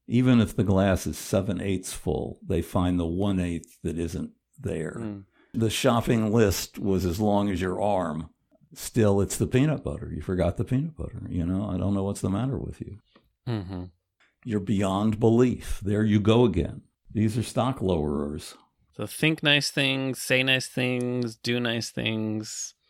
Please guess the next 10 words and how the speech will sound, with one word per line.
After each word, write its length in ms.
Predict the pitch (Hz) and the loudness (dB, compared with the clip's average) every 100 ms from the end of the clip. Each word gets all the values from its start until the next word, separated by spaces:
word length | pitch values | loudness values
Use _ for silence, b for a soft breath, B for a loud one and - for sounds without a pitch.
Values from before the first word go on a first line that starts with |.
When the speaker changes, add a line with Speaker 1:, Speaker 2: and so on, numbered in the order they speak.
| - | -4
Speaker 2:
be 100 | 120 | -4
polite, 580 | - 101 107 117 117 - | -2 0 2 4 2 -2
kind 320 | 117 107 110 | -4 -2 -2
to 100 | - | -4
each 180 | 113 - | -4 0
other. 460 | 208 104 104 104 110 - - - - _ - | 0 2 -2 -4 -4 -8 -8 -10 -12 _ -18
Speaker 1:
<laughs> 680 | - - - - - - - | -18 -14 -14 -14 -14 -14 -8
Sounds 380 | - 139 127 147 | -2 2 4 6
easy, 300 | 190 107 87 | 6 6 4
doesn't 380 | 85 233 240 | 4 2 0